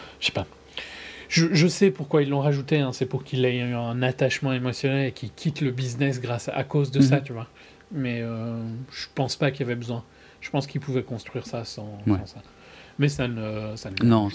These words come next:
Speaker 2: ça ne
Speaker 1: pas
Speaker 2: gâche
Speaker 1: grand-chose.
Speaker 2: pas grand-chose, non, non.
Speaker 1: Bah voilà. Autre chose sur, euh,
Speaker 2: Bah, pour être franc,
Speaker 1: combien
Speaker 2: non.
Speaker 1: on compte, là
Speaker 2: <laughs> Non, non.
Speaker 1: On est juste en dessous de trois heures, c'est bien, non ?
Speaker 2: Ouais, ouais, ça m'a l'air pas mal, ouais.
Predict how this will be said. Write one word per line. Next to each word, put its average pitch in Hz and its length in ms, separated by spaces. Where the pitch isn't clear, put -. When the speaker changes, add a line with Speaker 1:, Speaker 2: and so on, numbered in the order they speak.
Speaker 2:
ça 101 60
ne 101 60
Speaker 1:
pas 98 40
Speaker 2:
gâche 101 300
Speaker 1:
grand-chose. 95 40
Speaker 2:
pas 95 160
grand-chose, 98 500
non, 90 120
non. 87 140
Speaker 1:
Bah 117 160
voilà. 104 220
Autre 131 220
chose 160 240
sur, - 240
euh, 139 120
Speaker 2:
Bah, 127 320
pour 120 180
être 113 100
franc, 120 340
Speaker 1:
combien 113 360
Speaker 2:
non. 135 60
Speaker 1:
on - 40
compte, - 280
là 120 60
Speaker 2:
<laughs> 110 200
Non, 127 140
non. 98 140
Speaker 1:
On 139 80
est 131 60
juste 165 300
en 151 60
dessous 151 160
de 143 60
trois 139 260
heures, 143 160
c'est 143 140
bien, 185 140
non ? 156 120
Speaker 2:
Ouais, 165 160
ouais, 123 140
ça - 120
m'a 131 120
l'air 160 120
pas - 120
mal, 104 200
ouais. 101 160